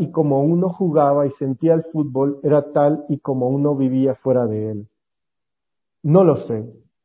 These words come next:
Puede que el equipo haya obtenido una mínima cantidad de logros deportivos. Sin embargo,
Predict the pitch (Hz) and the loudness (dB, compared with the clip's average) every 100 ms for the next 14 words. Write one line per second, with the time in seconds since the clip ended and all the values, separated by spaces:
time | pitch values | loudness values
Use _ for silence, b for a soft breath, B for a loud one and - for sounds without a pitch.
0 | _ _ _ 156 170 175 156 139 135 160 | _ _ _ 4 6 6 2 2 2 -2
1 | 160 156 147 143 139 135 147 160 147 143 | 2 4 4 2 -2 0 2 2 2 2
2 | 139 156 160 147 131 127 123 131 139 135 | 2 4 4 2 0 -2 0 0 2 2
3 | 135 139 123 120 120 120 156 151 107 110 | 2 0 -2 -6 -8 -4 -2 0 -2 -8
4 | _ _ _ _ 127 120 127 135 139 143 | _ _ _ _ -4 -2 2 2 2 0
5 | 165 - | -2 -4